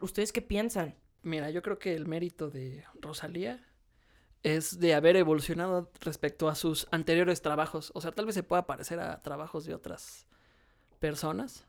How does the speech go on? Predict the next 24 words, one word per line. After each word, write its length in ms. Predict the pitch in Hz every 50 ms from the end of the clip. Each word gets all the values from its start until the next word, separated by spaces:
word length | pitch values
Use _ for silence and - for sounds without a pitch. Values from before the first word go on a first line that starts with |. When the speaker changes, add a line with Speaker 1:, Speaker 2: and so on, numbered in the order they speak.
| _ _
Speaker 2:
pero 260 | - 156 156 151 156
respecto 440 | 156 156 156 - 175 165 165 - 165
a 40 | 156
sus 140 | 165 156 -
trabajos 320 | 165 165 175 190 190 190
anteriores, 580 | 156 147 143 151 147 156 170 185 220 226 - -
creo 220 | - 160 156 156
que 440 | - 165 160 156 151 151 151 - - _ _ _
este 260 | - 165 147 - - 160
nuevo 200 | 160 156 156 147
disco 300 | 143 143 - - - 147
es 320 | 147 - - - - - -
algo 220 | 151 151 151 151 147
más, 480 | 143 139 143 139 - - - - - _ _ _ _ _ _ _ _ _ _ _ -
algo 200 | 165 175 190 196
diferente 520 | 170 147 - 156 156 165 175 175 - 240
y 100 | 233 180
algo 180 | 165 175 190 185
personal, 720 | 170 147 147 156 151 147 151 160 156 151 151 147 - - _ _ _
algo 220 | - 165 165 175 170
más 160 | 165 165 -
personal, 500 | - 175 156 151 - 139 139 135 143 143 - _ _ _ _ _ _ _ _ _ _
porque 220 | - 160 147 - 156
habla, 340 | 156 156 156 147 - -